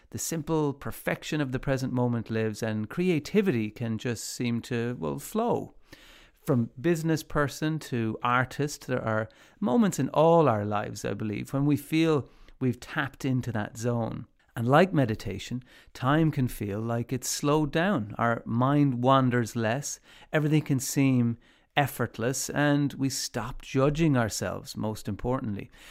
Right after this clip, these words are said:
It's certainly something I've experienced over the years on a comedy stage and now apparently gardening. <laughs> But the problem is, and the frustrating part is, it,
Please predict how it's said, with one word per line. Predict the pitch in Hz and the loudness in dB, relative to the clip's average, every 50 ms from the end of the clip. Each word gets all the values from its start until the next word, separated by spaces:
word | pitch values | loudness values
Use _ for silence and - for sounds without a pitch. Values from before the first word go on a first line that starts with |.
| - - - - _ _ - | -20 -20 -20 -20 _ _ 0
It's | - 160 160 - - | 0 0 0 0 -4
certainly | - - - 196 202 220 214 196 185 180 | -4 0 2 2 2 4 4 2 2 2
something | 180 - 156 139 127 131 - 117 113 113 - | 2 2 0 0 0 0 -2 -2 -2 -2 0
I've | - 135 151 160 147 | 2 4 4 4 4
experienced | 135 - - - 123 113 110 107 104 101 - 113 | 2 0 -2 -2 -2 -2 0 -2 -4 -4 -4 -4
over | 110 104 107 | -4 -2 -2
the | 101 107 101 | -2 -2 -2
years | 101 101 101 104 101 - | -2 -2 -4 -4 -6 -6
on | - 107 104 | -6 -6 -6
a | 107 | -6
comedy | - - - 165 160 165 151 127 110 104 | -8 -6 -2 0 2 4 4 2 2 0
stage | - - - 98 85 85 98 120 123 - | -4 -4 -8 -8 -8 -8 -8 -8 -6 -4
and | 117 117 117 113 - - - - - - - | -2 -2 -2 -4 -6 -10 -20 -20 -20 -12 -6
now | - 113 123 139 156 170 | -2 2 4 6 6 6
apparently | 175 165 160 165 180 185 180 - 202 190 | 6 4 4 2 2 2 2 2 2 2
gardening. | 160 180 180 202 220 - 165 117 110 101 80 - - - - - | 4 4 4 4 4 2 0 0 0 -2 -6 -8 -12 -20 -20 -20
<laughs> | - - - - - | -20 -20 -20 -4 2
But | - 165 175 - | 4 4 6 6
the | 156 165 | 4 4
problem | 147 208 233 233 226 196 208 196 170 160 | 4 6 4 4 4 4 4 4 4 6
is, | 147 131 131 139 139 139 | 6 6 6 4 2 0
and | - - 139 139 127 - _ _ - - | 0 0 0 0 0 -4 _ _ -20 -16
the | - 117 113 | -14 -14 -14
frustrating | - - - - 214 196 - - - 156 135 117 104 101 107 98 | -14 -8 -4 -2 -2 -2 -2 -4 0 0 0 2 0 -2 -6 -8
part | - - - 90 85 90 - | -8 -10 -10 -10 -10 -10 -10
is, | - 107 107 - | -12 -10 -10 -10
it, | 135 123 | -10 -10